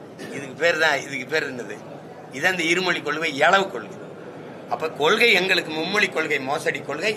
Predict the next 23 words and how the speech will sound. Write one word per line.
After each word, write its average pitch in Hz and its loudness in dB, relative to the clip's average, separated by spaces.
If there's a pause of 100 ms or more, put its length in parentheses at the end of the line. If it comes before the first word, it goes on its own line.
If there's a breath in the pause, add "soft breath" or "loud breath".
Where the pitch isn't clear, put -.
இருமொழி 170 0
கொள்கை 143 -2 (100)
ஏமாற்று 151 2
கொள்கை, 151 -2 (460 loud breath)
கொள்கை 202 6 (220)
ஒரே 170 4 (100)
மொழி 160 0
கொள்கை, 143 -4
தமிழ் 147 0
மொழி 131 -6
கொள்கை, 127 -6
எங்கள் 120 -8
மொழி 107 -10
கொள்கை, - -14 (120)
அப்படிதான் 151 -2 (440 loud breath)
சொல்லணும். 123 -2
இப்ப 127 2
அது, 151 6 (440 loud breath)
அதை 160 6
வந்து 180 4 (1300)
ஒரு 143 2
அண்ணனா 175 4
தம்பிக்கு 175 2